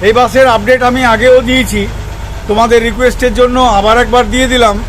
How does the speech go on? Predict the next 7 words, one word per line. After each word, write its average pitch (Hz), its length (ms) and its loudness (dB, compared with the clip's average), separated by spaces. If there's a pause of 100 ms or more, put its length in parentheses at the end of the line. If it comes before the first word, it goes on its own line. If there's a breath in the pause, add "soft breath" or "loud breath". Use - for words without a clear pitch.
(760)
তবে 226 440 2
সাতটা - 480 -2
পাঁচে 233 340 0 (480)
ছাড়ে 214 400 0
এটা, 175 340 -2 (180)
সাতটায় 247 340 0
নয়। 196 240 -2